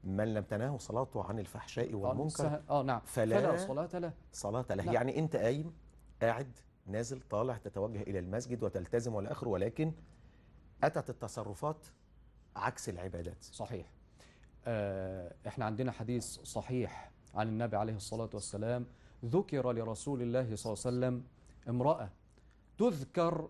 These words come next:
Speaker 2: من كثرة صيامها
Speaker 1: مم.
Speaker 2: وقيامها.
Speaker 1: مم.
Speaker 2: يعني تخيل إن هي بتصوم كتير وبتصلي كتير،
Speaker 1: مم.
Speaker 2: غير أنها تؤذي جيرانها.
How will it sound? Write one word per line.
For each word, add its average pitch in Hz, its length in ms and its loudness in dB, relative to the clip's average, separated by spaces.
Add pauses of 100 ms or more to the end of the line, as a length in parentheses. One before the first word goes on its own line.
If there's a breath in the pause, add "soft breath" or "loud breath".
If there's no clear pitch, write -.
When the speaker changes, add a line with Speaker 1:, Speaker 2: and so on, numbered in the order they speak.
(160)
Speaker 2:
من 135 200 2
كثرة 170 840 0 (380)
صيامها 160 880 6
Speaker 1:
مم. 151 60 4
Speaker 2:
وقيامها. 131 720 2
Speaker 1:
مم. 98 120 -10 (580 loud breath)
Speaker 2:
يعني 117 140 2
تخيل 165 360 4
إن 139 120 4
هي 160 180 6
بتصوم 208 440 4
كتير 170 520 4 (300)
وبتصلي 165 560 2
كتير، 127 320 0 (120)
Speaker 1:
مم. 107 220 -2
Speaker 2:
غير 175 400 6
أنها 170 340 2
تؤذي 170 640 0 (140)
جيرانها. 123 760 4